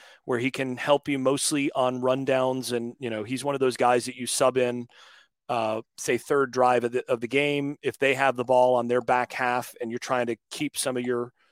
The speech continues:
your frontline guys health, uh, healthy and fresher, you use him in those situations to try to eat up snaps and, and, and take care of that stuff. And I think that's what his role mostly is gonna be this year.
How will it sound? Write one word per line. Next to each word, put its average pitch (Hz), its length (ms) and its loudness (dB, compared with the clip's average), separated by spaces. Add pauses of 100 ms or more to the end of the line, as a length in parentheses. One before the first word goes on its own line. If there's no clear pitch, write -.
(280)
your 127 140 -2
frontline 127 500 2
guys 123 320 2
health, 139 300 2
uh, 135 200 2
healthy 139 440 0
and 117 120 -6
fresher, 135 580 2 (400)
you 131 120 -4
use 143 680 0 (300)
him 131 380 0
in 131 240 -4
those 127 180 -2
situations 123 720 -2
to 127 100 -8
try 123 180 0
to 120 120 -2
eat 127 160 -2
up 120 140 -2
snaps 120 520 -4
and, 110 240 -8
and, 110 300 -10
and 113 120 -12
take 117 200 -8
care 117 160 -4
of 113 80 -2
that 104 140 -8
stuff. - 260 -6
And 113 80 -10
I 110 40 -4
think 113 180 -6
that's 113 200 -4
what 113 80 -2
his 107 160 -10
role 107 220 -6 (100)
mostly 117 340 -6
is 104 100 -10
gonna 107 160 -8
be 104 120 -8
this 101 220 -12
year. - 160 -16